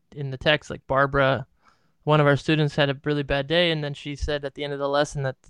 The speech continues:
that, that she was so glad she dropped in because it just helped her. She's, she's an older woman, and she's alone, and she's been alone since this started, so I think it's, you know,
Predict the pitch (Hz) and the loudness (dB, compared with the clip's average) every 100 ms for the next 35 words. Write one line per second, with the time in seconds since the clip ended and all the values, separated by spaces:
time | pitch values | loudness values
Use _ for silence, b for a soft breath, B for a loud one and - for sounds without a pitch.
0 | - 123 - 127 120 - - 135 - 143 | -16 -10 -2 -2 -2 -8 -6 -4 2 2
1 | 139 131 135 139 135 - 147 139 135 139 | 4 0 -4 2 2 4 2 2 -2 -6
2 | 123 - 131 - - 131 117 - 135 123 | -8 -10 -12 -12 -4 -2 -2 0 2 2
3 | 120 b b b b - 160 151 - 202 | -2 b b b b 2 2 2 2 6
4 | 175 165 151 147 - - 151 156 151 143 | 8 6 6 2 -4 -8 -2 2 2 0
5 | - 139 135 - - 135 143 139 135 127 | -4 -8 -8 -8 -2 2 4 4 0 -6
6 | - 135 127 135 131 131 127 - 131 - | -10 -14 -8 -6 -4 -2 -4 -8 -12 -10
7 | 127 - 135 131 - 135 127 - b b | -6 2 2 2 -4 -4 -4 -6 b b
8 | b b b - - 127 131 - - - | b b b -10 -8 -8 -10 -14 -14 -10
9 | 131 - | -6 -8